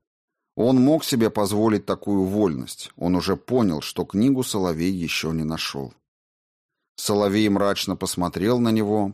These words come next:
поднес бокал ко рту и снова опустил руку. "Ну, допустим. Допустим, что ты не врешь, и Кощей послал тебя снять заклятие".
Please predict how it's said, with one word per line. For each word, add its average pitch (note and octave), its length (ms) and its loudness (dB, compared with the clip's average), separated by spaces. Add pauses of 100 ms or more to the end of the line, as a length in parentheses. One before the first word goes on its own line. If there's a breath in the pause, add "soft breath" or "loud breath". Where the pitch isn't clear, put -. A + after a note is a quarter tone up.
поднес G2+ 480 0
бокал G#2 420 0
ко F2+ 200 -4
рту G#2+ 320 -2
и F#2+ 120 -8
снова F2+ 500 0
опустил E2 540 -6
руку. - 400 -10 (680)
"Ну, A2+ 600 0 (160)
допустим. - 720 -6 (500)
Допустим, C3 680 2
что A2 220 0
ты D3 160 0
не C#3+ 140 4
врешь, G#2 480 2
и G2 60 -2
Кощей B2+ 520 2
послал G#2+ 540 0
тебя G#2 340 2
снять F#2 400 0
заклятие". G2 800 -2